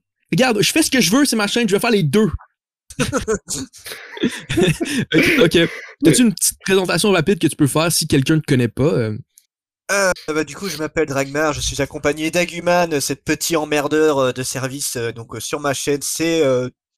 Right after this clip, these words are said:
Speaker 3: principalement du manga, un petit peu d'animé et, euh, de temps en temps un petit peu de hentai qui est présenté par cette chose-là.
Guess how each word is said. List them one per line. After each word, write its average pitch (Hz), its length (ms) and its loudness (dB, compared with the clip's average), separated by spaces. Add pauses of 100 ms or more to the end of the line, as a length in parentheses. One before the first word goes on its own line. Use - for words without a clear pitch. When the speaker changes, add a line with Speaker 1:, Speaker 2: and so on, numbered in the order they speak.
(240)
Speaker 3:
principalement 175 760 0
du 147 100 -12
manga, 156 500 0
un 151 120 -4
petit 147 160 -12
peu 147 160 -4
d'animé 147 600 -2
et, 151 280 2
euh, 123 100 -2
de 135 140 -4
temps 135 200 -8
en 131 100 -8
temps 131 340 -6
un 117 80 -8
petit 123 160 -16
peu 135 320 -4
de 120 120 -8
hentai 147 400 -2
qui - 100 -12
est 120 40 -12
présenté - 380 -16
par - 200 -6 (120)
cette - 180 -20
chose-là. 190 320 -6